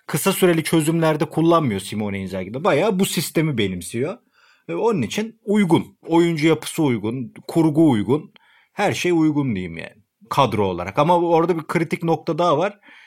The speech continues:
Şimdi bu maddi durum kadroya nasıl yansıyacak? Yani kadroyu da dağıtmak zorunda kalırlarsa, örneğin tamamen örnek veriyorum, Lukaku'nun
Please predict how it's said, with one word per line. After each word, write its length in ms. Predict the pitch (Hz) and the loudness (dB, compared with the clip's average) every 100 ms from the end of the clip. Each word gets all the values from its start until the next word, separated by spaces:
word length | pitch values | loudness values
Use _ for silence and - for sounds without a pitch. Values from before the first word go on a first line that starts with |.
| - - | -20 -6
Şimdi 160 | 135 | 0
bu 100 | 156 | 2
maddi 500 | 151 147 143 165 180 | 4 4 4 2 2
durum 300 | 156 208 208 | 4 2 0
kadroya 460 | - 170 160 175 160 | 2 2 4 4 2
nasıl 240 | 131 - | 0 0
yansıyacak? 540 | 98 92 - 85 90 113 | -2 -4 -8 -10 -8 -6
Yani 180 | 110 | -6
kadroyu 420 | - 117 113 147 175 | -2 0 2 2 4
da 140 | 151 | 4
dağıtmak 440 | 131 127 143 131 | 2 2 0 -4
zorunda 360 | - 127 127 123 | -2 0 0 -2
kalırlarsa, 800 | 135 127 139 165 220 - 135 - _ _ _ _ 123 | 0 0 0 0 -2 -2 -4 -4 _ _ _ _ -2
örneğin 600 | 127 127 139 117 110 - _ - | 0 2 2 0 -4 -14 _ -6
tamamen 380 | 131 143 147 131 | 0 2 4 4
örnek 400 | 123 127 139 123 | 2 2 0 0
veriyorum, 440 | 101 104 98 107 | 0 0 -2 -2
Lukaku'nun 640 | 123 185 180 170 151 131 | 0 2 2 2 2 0